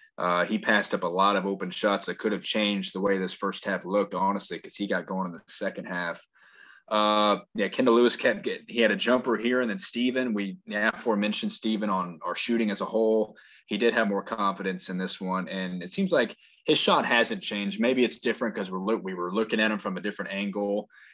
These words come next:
in the arena compared to where we usually sit. His shot is way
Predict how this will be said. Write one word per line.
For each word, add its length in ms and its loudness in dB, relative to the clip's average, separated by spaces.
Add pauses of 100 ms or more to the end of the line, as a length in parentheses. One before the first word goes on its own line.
in 120 0
the 100 0
arena 320 0
compared 340 -2
to 60 0
where 200 -2
we 120 -4
usually 380 -2
sit. 500 2 (140)
His 220 -4
shot 360 4
is 160 0
way 680 2